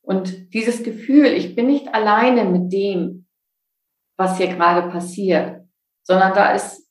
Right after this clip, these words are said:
jemand anders, der hat das auch schon mal erlebt oder die versteht mich total gut, weil sie in einer ähnlichen Situation ist oder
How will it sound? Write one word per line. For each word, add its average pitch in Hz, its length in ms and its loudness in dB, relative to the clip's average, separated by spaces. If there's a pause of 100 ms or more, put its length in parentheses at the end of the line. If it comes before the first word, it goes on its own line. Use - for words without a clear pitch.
jemand 208 380 -4
anders, 196 760 0
der 185 140 -2
hat 196 120 -2
das - 180 -4
auch 220 160 2
schon 185 240 -6
mal 151 220 0
erlebt - 560 -8
oder 170 520 -4 (180)
die 180 340 -10
versteht 208 360 -2
mich 214 140 -6
total 196 440 0
gut, 247 280 -2
weil 190 200 4
sie 190 60 2
in 180 100 -4
einer 185 220 0
ähnlichen 214 420 -6
Situation 202 800 -2
ist 147 380 -6
oder 185 640 2